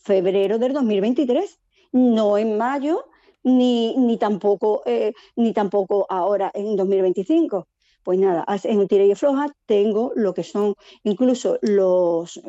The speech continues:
los WhatsApp de, de estos señores, tanto de uno como el otro, y no me dan respuesta, nada, eh, y ahí se ha quedado. Entonces, mm, estoy viendo,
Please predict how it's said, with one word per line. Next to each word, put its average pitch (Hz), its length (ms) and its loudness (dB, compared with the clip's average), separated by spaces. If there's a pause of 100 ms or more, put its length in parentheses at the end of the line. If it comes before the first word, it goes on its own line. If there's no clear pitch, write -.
(220)
los 165 200 -6
WhatsApp 220 380 -2
de, 208 260 0
de 185 100 -2
estos 202 180 -6
señores, 285 500 0 (380)
tanto 196 260 0
de 185 240 2
uno 208 400 0 (140)
como 202 180 0
el 247 80 2
otro, 294 300 -2 (340)
y 233 100 2
no 220 280 0
me 208 80 0
dan 196 160 0
respuesta, 254 500 -4 (420)
nada, 202 480 0 (100)
eh, 196 340 2
y 180 80 4
ahí 165 220 -2
se 170 100 -10
ha 160 40 -6
quedado. 190 400 -2
Entonces, 208 440 -2 (400)
mm, 202 680 4
estoy 214 360 0
viendo, 226 460 2